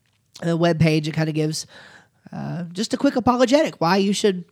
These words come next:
why you should believe this stuff. A little bit of the history of the world and, and, and why it matters, uh, to you.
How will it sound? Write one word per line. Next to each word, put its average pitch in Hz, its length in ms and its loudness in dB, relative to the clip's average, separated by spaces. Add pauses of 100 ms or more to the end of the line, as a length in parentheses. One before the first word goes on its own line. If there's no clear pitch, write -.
why 208 160 -6
you 226 140 0
should 190 180 -6
believe 233 220 0
this 160 160 -2
stuff. - 280 -6 (320)
A - 60 -8
little 233 180 6
bit 226 140 8
of 202 80 0
the 175 120 0
history 208 320 -2
of 226 40 -2
the 208 60 2
world 143 400 0
and, 143 460 -6
and, 139 260 -8
and 143 160 -10
why 180 180 2
it 165 120 -4
matters, 143 520 -4 (460)
uh, - 80 -16
to - 120 -12
you. 131 240 -8